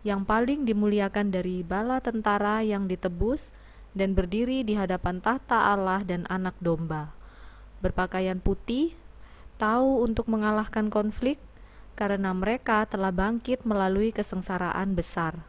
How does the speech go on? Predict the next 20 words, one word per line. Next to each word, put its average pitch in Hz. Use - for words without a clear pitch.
Testimonies 190
for 185
the 180
Church, 208
Jilid 175
lima, 190
halaman 180
dua 170
ratus 226
lima 180
belas. 156
Anda 254
akan 214
bersuka 202
cita 226
saat 190
itu, 170
meskipun 214
untuk 214
sesaat 208